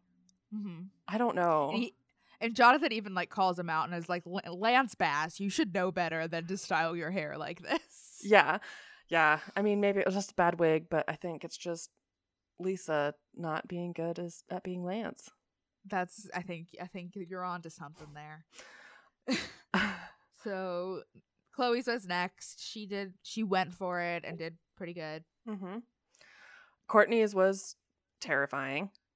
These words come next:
Speaker 1: Yeah, it was horrifying. It was,
Speaker 2: It,
Speaker 1: but
Speaker 2: yeah, it was very haunting. The eye makeup was really bad. It was a lot.
Speaker 1: Uh-huh.
Speaker 2: But, like, again, he's a dude. Probably
Speaker 1: Yeah,
Speaker 2: hasn't ever done
Speaker 1: it's
Speaker 2: makeup. So everyone was
Speaker 1: not
Speaker 2: like,
Speaker 1: that
Speaker 2: "That makes
Speaker 1: surprising.
Speaker 2: sense 'cause,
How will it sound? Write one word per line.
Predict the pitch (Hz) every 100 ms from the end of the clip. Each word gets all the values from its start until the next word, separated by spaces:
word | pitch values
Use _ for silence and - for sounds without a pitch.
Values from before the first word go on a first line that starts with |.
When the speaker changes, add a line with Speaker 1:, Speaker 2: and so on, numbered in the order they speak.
| _ _ _ _ _ _
Speaker 1:
Yeah, | 202 170 139 -
it | 190
was | 190
horrifying. | 185 196 175 165 123 110 131 180 190 _
It | 180 175
was, | 160 80 185 -
Speaker 2:
It, | - 208
Speaker 1:
but | - _ -
Speaker 2:
yeah, | 175
it | 170
was | 196 175
very | 185 160 156
haunting. | 151 143 151 147 151 - -
The | 131
eye | 175
makeup | 180 170 170 175
was | 156
really | 160 170
bad. | 156 139 139 139
It | 170
was | 160 170 165 -
a |
lot. | 160 147 143 175
Speaker 1:
Uh-huh. | 165
Speaker 2:
But, | 202 190
like, | 190 175 - - 226
again, | 208 165 170 170 _ _ _ -
he's | 180
a | 180
dude. | 185 170 156 175 - _ _ _ _
Probably | 170 147
Speaker 1:
Yeah, | 151
Speaker 2:
hasn't | 170 170 180
ever | 175
done | 175 180
Speaker 1:
it's |
Speaker 2:
makeup. | 165 147 151 143 - _
So | - 165
everyone | 160 170 170
was | 170
Speaker 1:
not | 175
Speaker 2:
like, | 190
Speaker 1:
that | 156
Speaker 2:
"That | - 185
makes | 214 180
Speaker 1:
surprising. | 175 151 -
Speaker 2:
sense | -
'cause, | 156 156 - -